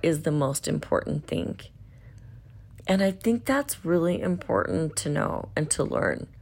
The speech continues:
So I hope that helps you on your journey. If you're in a horrible relationship,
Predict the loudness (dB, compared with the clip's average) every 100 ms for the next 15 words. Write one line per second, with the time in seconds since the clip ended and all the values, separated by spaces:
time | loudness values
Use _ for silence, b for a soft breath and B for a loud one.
0 | b b b b b b b -2 4 4
1 | 6 4 2 0 2 2 4 4 4 0
2 | 0 0 0 0 2 4 2 -2 B B
3 | B B B 2 4 6 4 4 2 2
4 | 2 0 0 0 4 4 4 4 4 2
5 | 0 -4 -2 2 4 6 6 6 6 4
6 | 2 0 -2 0 0 -2